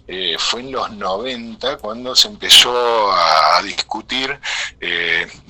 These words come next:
la enseñanza virtual, por ejemplo, en aquellos momentos era una discusión, pero una discusión mal planteada, ¿no? En términos dicotómicos, era lo presencial versus lo, lo, lo virtual.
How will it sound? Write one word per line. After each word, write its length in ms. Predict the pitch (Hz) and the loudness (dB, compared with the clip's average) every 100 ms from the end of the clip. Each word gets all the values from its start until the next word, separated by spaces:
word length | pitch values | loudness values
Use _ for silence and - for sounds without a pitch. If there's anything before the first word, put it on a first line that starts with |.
| - | -6
la 120 | 95 | -4
enseñanza 1300 | 98 90 104 107 117 123 123 113 - 104 98 90 85 | 2 4 4 2 -4 -4 2 6 6 4 2 4 4
virtual, 400 | 87 95 - 180 | 2 -2 0 0
por 140 | - 87 | 0 -2
ejemplo, 280 | 95 92 92 | -4 -6 -6
en 100 | 92 | -4
aquellos 380 | - 110 - | -4 0 0
momentos 460 | 104 113 120 123 135 | 0 -6 -6 -6 -4
era 100 | 120 | -4
una 140 | 110 | -4
discusión, 480 | 107 101 - 160 180 - - - | -4 0 4 4 2 0 0 0
pero 120 | 135 | -2
una 100 | 151 | -2
discusión 380 | 135 123 131 143 | 0 6 4 4
mal 200 | 139 139 | 0 0
planteada, 800 | - 101 95 151 147 95 82 78 | -2 -6 -6 0 2 4 4 2
¿no? 200 | 95 147 | 0 -2
En 220 | 120 95 | -2 -4
términos 420 | 101 120 117 101 | -4 -4 -4 -4
dicotómicos, 880 | 95 - - 139 147 104 87 82 - | -2 0 0 2 0 0 -2 2 2
era 360 | - 107 107 - - - - | 2 0 -2 0 0 0 -2
lo 180 | - 101 | -6 -6
presencial 1080 | - 95 - 101 104 - 139 143 143 135 110 | 0 4 6 4 6 6 8 6 4 2 0
versus 640 | 113 127 120 - 120 110 | 2 4 6 4 4 -4
lo, 300 | 104 90 87 | -2 -2 0
lo, 240 | 90 90 87 | 0 0 0
lo 200 | 92 92 | 0 0
virtual. 560 | 95 95 - 123 123 | 0 -4 0 2 2